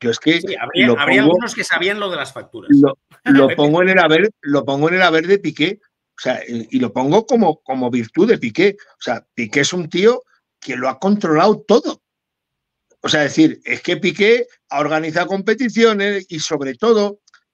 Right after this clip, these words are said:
Speaker 1: ya no solamente es la brillantez, entre comillas, o la inquietud empresarial que puede tener Piqué, que a veces le sale bien, a veces le sale mal, pero que es un tío muy inquieto,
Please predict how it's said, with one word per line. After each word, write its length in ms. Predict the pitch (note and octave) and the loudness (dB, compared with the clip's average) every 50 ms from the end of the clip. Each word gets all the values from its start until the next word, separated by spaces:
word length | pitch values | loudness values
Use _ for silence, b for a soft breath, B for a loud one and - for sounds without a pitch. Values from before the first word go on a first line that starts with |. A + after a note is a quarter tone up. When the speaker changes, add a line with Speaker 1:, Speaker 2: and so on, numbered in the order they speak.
| _ _ _ | _ _ _
Speaker 1:
ya 240 | - A#2+ D3+ G#3 B3 | -8 -2 -2 0 0
no 100 | C4+ A#3+ | 0 -4
solamente 440 | G#3 G#3+ G#3 F#3+ F#3+ G3 G3 G3 F#3+ | -4 -2 -4 -2 -4 -4 -4 -4 -4
es 80 | E3 E3 | -2 -2
la 120 | E3+ E3 | -2 0
brillantez, 720 | D#3+ D#3 D3 D3 C#3+ C#3 C3+ B2 - E3+ E3 D#3 - _ _ _ - | 0 0 0 0 0 -4 -6 -8 -8 -8 -8 -8 -10 _ _ _ -14
entre 360 | D3+ C#3 C3 A2+ C#3 C3+ C3 | -12 -12 -10 -8 -6 -6 -6
comillas, 760 | A#2+ - C3+ C#3 C#3+ C#3+ C#3 C#3 C#3+ C3 B2 A#2+ - - _ _ _ _ _ _ _ _ _ - | -6 -6 -8 -6 -4 -4 -2 -2 0 0 -2 -4 -6 -16 _ _ _ _ _ _ _ _ _ -4
o 160 | - C#3 C#3 | 0 2 4
la 100 | C#3 C#3+ | 4 4
inquietud 500 | C#3 C3+ B2 C3+ C#3 C3 - - E3+ F#3 | 4 2 2 2 2 2 2 2 2 2
empresarial 640 | F3 D3+ D3+ D3 C3 - - C3 B2+ C#3 D#3 D#3+ D#3 | 2 0 -4 -4 -4 -2 -2 -2 0 2 2 0 0
que 100 | - C#3 | -2 -6
puede 220 | A#2+ - D3 C#3+ C#3+ | -4 -2 -2 -2 -2
tener 320 | - C3 C3 C3+ C3+ B2+ | -4 -6 -6 -6 -6 -8
Piqué, 380 | - B2+ A2+ - A#2+ A2+ - _ _ _ | -10 -14 -12 -10 -10 -12 -12 _ _ _
que 100 | - - | -10 -8
a 40 | - | -8
veces 180 | G#2 - - B2 | -8 -6 -8 -6
le 80 | A#2+ | -4
sale 240 | A2+ - C3 C#3 D3 | -2 0 2 4 4
bien, 160 | F3+ B3+ A#3+ | 2 2 2
a 60 | G3 | 0
veces 180 | F3 D#3 D3 C#3+ | 0 0 0 0
le 60 | C#3+ C3 | -2 0
sale 240 | - C3+ C#3 C#3+ C#3+ | 0 0 2 2 2
mal, 160 | F3 G#3 G#3 | 2 0 0
pero 160 | - D3+ C#3+ | 2 0 0
que 60 | C#3 | 2
es 80 | D#3 D3+ | 2 0
un 80 | D#3 D3+ | 2 2
tío 160 | F3 F3 D#3+ | 2 2 2
muy 160 | D#3+ E3 D#3 | 2 2 2
inquieto, 560 | D3+ C#3 B2 A2+ - F3+ F#3 F3+ F#3 F#3 F#3 | 2 0 -2 -2 0 -2 0 0 -2 -4 -4